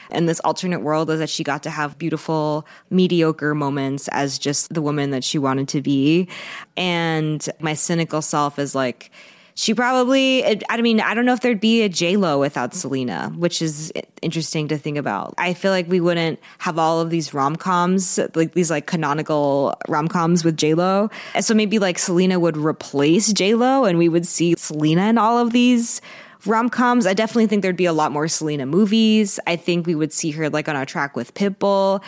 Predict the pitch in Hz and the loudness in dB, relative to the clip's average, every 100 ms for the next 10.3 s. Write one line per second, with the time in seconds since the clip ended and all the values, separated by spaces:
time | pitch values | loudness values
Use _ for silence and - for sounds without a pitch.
0 | - - 180 185 180 170 180 180 - 170 | -8 -6 -4 -2 -2 -2 -4 -2 -2 -2
1 | 165 180 170 143 147 147 160 165 156 151 | -2 -4 -2 -2 -2 -2 -2 -2 -2 -2
2 | 151 175 170 165 160 156 - 147 143 143 | -2 -2 0 0 2 0 0 0 2 2
3 | - - 151 - 175 175 180 180 185 196 | 0 -4 -6 -4 -2 0 0 2 2 0
4 | 190 202 123 196 202 214 - - - - | 0 -2 -2 0 0 0 -4 -14 -20 -18
5 | - - 311 311 240 294 320 - 220 262 | -4 2 4 4 2 2 2 0 0 0
6 | 247 269 240 214 254 - 196 208 233 226 | 0 0 -2 -2 0 0 0 0 0 0
7 | - 240 214 190 175 156 156 - 185 - | 0 -2 -2 -2 -2 -4 -4 -2 0 0
8 | 190 151 160 170 190 190 190 180 165 151 | -4 -4 -4 -4 -2 0 2 2 0 -2
9 | - - - - 262 240 170 165 208 226 | -4 -14 -8 0 2 2 2 2 2 0
10 | 214 202 | -2 -4